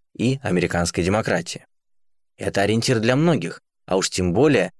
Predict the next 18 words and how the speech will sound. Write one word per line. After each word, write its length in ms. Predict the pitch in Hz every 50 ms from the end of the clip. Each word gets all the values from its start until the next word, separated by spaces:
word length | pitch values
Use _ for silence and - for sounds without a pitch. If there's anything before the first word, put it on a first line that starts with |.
| _ _
для 160 | - 110 98 85
вступающих 640 | - - 92 87 - 101 110 113 107 - - -
во 80 | 92 90
владение 500 | 90 92 92 87 95 113 120 117 104 95
и 40 | 65
управление 500 | 92 92 95 92 90 92 101 104 101 92
отцовскими 440 | 92 - 107 95 - - - 101 98
капиталами, 640 | - 131 - 139 - 156 127 101 92 85 - - - _ _ _ _ _ _ _
не 120 | - 98
забывая 420 | 90 95 95 98 101 107 107 95 90
расширять 380 | 85 - - 98 98 92 85
возможности 720 | 87 92 90 90 117 127 127 110 110 - - - 107 98 95 - _ _ _ _ _
своего 360 | - - 98 95 92 92 90
тела 400 | - - 135 147 151 156 147 147 - _ _ -
и 80 | 101
получать 440 | 92 - 101 98 - - 113 123 120
сверхчеловеческие 840 | - - 98 98 90 - - 95 90 90 92 90 - - - 95
способности. 760 | 90 - 117 123 - 135 110 90 90 87 - - - - -